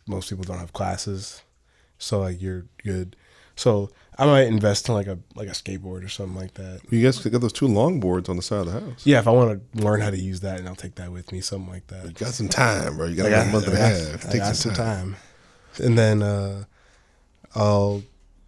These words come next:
Speaker 1: there's not too much I can really think of right now 'cause I don't know how the actual school year is gonna go. I'm still, like, watching, like,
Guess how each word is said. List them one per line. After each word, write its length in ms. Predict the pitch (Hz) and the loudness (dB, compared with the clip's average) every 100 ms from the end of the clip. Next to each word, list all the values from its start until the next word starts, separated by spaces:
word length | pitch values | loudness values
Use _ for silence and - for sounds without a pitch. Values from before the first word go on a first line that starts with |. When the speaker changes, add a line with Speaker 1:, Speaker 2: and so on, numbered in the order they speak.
| _ _ _ _ _ _ _ _ | _ _ _ _ _ _ _ _
Speaker 1:
there's 180 | 139 147 | 2 6
not 260 | 202 220 - | 6 4 0
too 140 | 160 | 2
much 200 | 170 165 | 2 2
I 60 | - | 2
can 140 | 139 | 2
really 160 | 127 110 | 2 0
think 240 | - 120 | -2 2
of 160 | 135 120 | 2 4
right 200 | 113 110 | 0 -2
now 460 | 107 113 120 120 - _ _ - | -2 -2 -2 -6 -10 _ _ -4
'cause 120 | 104 | 0
I 80 | 107 | 2
don't 100 | 113 | 2
know 80 | 107 | 2
how 100 | 110 | 0
the 80 | 101 | -2
actual 340 | 98 - 95 | -6 -6 -8
school 260 | - 110 104 | -6 -4 -4
year 120 | 101 | -4
is 100 | 101 | -4
gonna 200 | 101 85 | -8 -10
go. 420 | 90 92 95 104 | -6 -6 -4 -8
I'm 120 | 98 90 | -8 -10
still, 280 | - 107 | -6 -4
like, 220 | 98 92 98 | -4 -6 -8
watching, 400 | 92 92 98 92 | -10 -8 -10 -10
like, 160 | 90 | -12